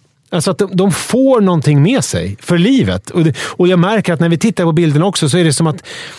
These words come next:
det föds i honom också. Alltså det här med traditioner och det här med hur man gör saker. Att han ser, fan, vi har gjort så här ända sedan jag var ett litet snöre som låg på min morfar. Så har det varit samma grej. Det,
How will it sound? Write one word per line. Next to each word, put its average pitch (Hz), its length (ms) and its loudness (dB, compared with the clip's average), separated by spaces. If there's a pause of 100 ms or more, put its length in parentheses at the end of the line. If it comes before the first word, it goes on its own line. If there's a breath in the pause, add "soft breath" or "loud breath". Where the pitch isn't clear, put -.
(440 loud breath)
det 165 160 -2
föds 190 520 -2
i 170 40 2
honom 165 360 2
också. 240 340 -2
Alltså 139 320 -4
det 151 80 0
här 147 60 -2
med 143 120 -2
traditioner 170 880 0
och 131 100 2
det 135 80 0
här 135 140 0
med 135 140 0
hur 147 120 4
man 147 160 2
gör 202 280 2
saker. 110 340 -2
Att 117 80 -4
han 143 120 0
ser, 123 200 -2 (240 loud breath)
fan, 113 120 -2
vi 87 60 0
har 123 80 2
gjort 185 160 -2
så 139 80 -2
här 113 100 -2
ända 110 240 -2
sedan 110 160 -2
jag 92 100 -2
var 87 220 -2 (580 soft breath)
ett 117 140 -2
litet 123 280 0
snöre 151 640 0
som 123 160 -2
låg 104 180 0
på 110 80 -2
min 101 160 2
morfar. 104 600 -2 (100)
Så - 140 -6
har 147 40 -2
det 143 60 0
varit 120 340 0
samma 139 440 0
grej. 151 300 -2
Det, 143 160 -4